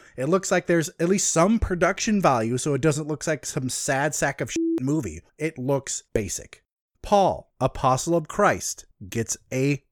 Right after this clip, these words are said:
five out of eleven. All right, ladies and gentlemen, next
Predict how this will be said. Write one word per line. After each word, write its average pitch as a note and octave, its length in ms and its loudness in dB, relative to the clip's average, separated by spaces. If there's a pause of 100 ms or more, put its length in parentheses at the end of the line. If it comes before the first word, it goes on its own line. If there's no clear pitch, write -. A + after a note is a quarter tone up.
(180)
five A#2+ 580 -2 (760)
out D#2 180 -8
of D#2+ 80 -12
eleven. A#2 560 -2 (760)
All G#3+ 220 6
right, A3+ 340 4
ladies B3+ 300 4
and G#3+ 100 2
gentlemen, G#3 500 4
next B3 420 0